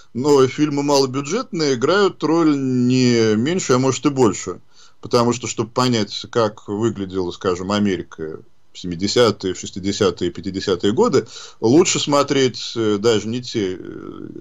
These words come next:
шедевры общепринятые, которые получали премии, а какие-то малобюджетные драмы, детективные фильмы, хорроры опять и так далее. Чем меньше, э,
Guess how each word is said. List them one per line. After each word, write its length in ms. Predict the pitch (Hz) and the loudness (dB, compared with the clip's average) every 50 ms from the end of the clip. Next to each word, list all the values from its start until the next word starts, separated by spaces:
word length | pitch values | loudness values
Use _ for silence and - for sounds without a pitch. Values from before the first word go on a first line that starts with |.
| - - | -18 -18
шедевры 560 | - - - 90 85 139 180 214 208 180 156 123 | -18 -12 -10 -2 2 4 6 6 6 6 4 2
общепринятые, 720 | - - - - - 101 143 185 180 151 - - 113 95 | 2 -2 -10 -12 -8 -6 -6 -4 -4 -6 -6 -6 -6 -6
которые 440 | - 101 90 - - 98 87 85 82 | -4 -4 -6 -2 -2 -2 -2 -2 -4
получали 400 | - 92 92 90 - 92 85 82 | -4 -8 -8 -4 -4 -4 -4 -2
премии, 500 | - - 147 190 208 180 135 110 104 - - - - - - - | -2 0 0 2 2 2 0 0 -2 -4 -14 -20 -20 -20 -4 0
а 180 | 127 147 208 | 2 4 4
какие-то 460 | 220 - 143 131 127 156 151 147 - 135 | 4 2 0 -2 0 -2 -2 -2 0 0
малобюджетные 800 | 131 123 113 107 104 120 110 104 110 104 95 - 104 95 92 92 | 2 2 2 0 -2 -6 -6 -4 -4 -6 -6 -6 -10 -10 -10 -8
драмы, 760 | 90 131 151 196 233 240 220 196 190 185 180 175 170 160 147 | -6 -4 -2 -2 -2 -2 -2 -2 -4 -2 -2 -2 -2 -2 -2
детективные 880 | 117 120 110 - 120 - - - 180 180 190 190 180 160 156 143 139 | -4 -6 -6 -6 -8 -8 -10 -10 -8 -6 -4 -4 -2 0 0 0 0
фильмы, 760 | 131 131 - 139 135 127 120 113 107 101 98 92 87 85 82 69 | -2 -4 -2 0 2 4 4 4 4 4 4 4 4 2 0 -4
хорроры 680 | - - - 123 151 175 175 151 147 139 123 127 127 123 | -12 -2 4 6 6 6 6 6 4 4 4 4 4 4
опять 420 | 120 - - 117 107 107 - - - - - - - - | 2 2 0 0 0 0 -2 -12 -20 -20 -20 -20 -12 -6
и 140 | 120 123 127 | -4 -2 -2
так 260 | 123 - 127 123 127 | 2 2 2 2 4
далее. 260 | 110 98 87 82 80 82 | 2 0 0 -2 -4 -8
Чем 200 | - - 127 135 | -6 -6 -4 -2
меньше, 520 | 139 135 120 113 110 - - 107 95 - - - - - - - - - | -2 -2 -2 -2 -4 -6 -6 -6 -6 -6 -12 -20 -20 -20 -20 -20 -18 -8
э, 400 | - 107 104 95 92 87 87 87 | -4 -2 0 0 2 0 0 -2